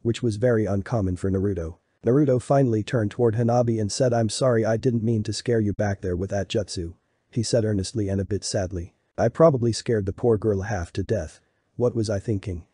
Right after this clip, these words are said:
I'm such an idiot bringing out some of Q B's chakra for that. What if she finds out before I'm ready for her to know? What if she, like, acts like the way the villagers used to treat me?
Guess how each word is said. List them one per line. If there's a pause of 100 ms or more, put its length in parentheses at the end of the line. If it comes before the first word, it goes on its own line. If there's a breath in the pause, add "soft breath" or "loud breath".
(180)
I'm
such
an
idiot
bringing
out
some
of
Q
B's
chakra
for
that. (240)
What
if
she
finds
out
before
I'm
ready
for
her
to
know? (380)
What
if
she,
like,
acts
like
the
way
the
villagers
used
to
treat
me?